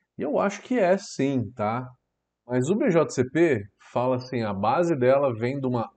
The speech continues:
Amber Ale. Porque Red Ale no, nos Estados Unidos não tem tanta importância. E eles falam em Amber Ale porque a Amber Ale, ela tem um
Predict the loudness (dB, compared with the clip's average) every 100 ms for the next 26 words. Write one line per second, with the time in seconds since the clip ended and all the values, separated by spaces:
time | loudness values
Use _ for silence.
0 | -2 0 2 4 4 4 2 0 -4 _
1 | _ _ _ _ _ _ _ _ _ -10
2 | -6 -4 0 -2 0 0 0 2 0 0
3 | -2 -4 -4 -4 -6 -4 -4 -2 -4 -2
4 | -2 -2 -4 -6 -10 _ _ _ _ _
5 | _ _ -6 -4 -2 -6 -4 -6 -6 -8
6 | -6 -6 -8 -14 -20 _ _ _ _ _
7 | _ _ _ _ _ _ _ _ -20 -20
8 | _ -6 2 2 2 2 4 4 2 4
9 | 4 6 6 4 4 0 -6 -2 0 2
10 | 0 2 2 2 4 4 4 2 0 -2
11 | -2 -4 _ _ -2 0 0 0 -2 -4
12 | -10 _ _ _ -10 -10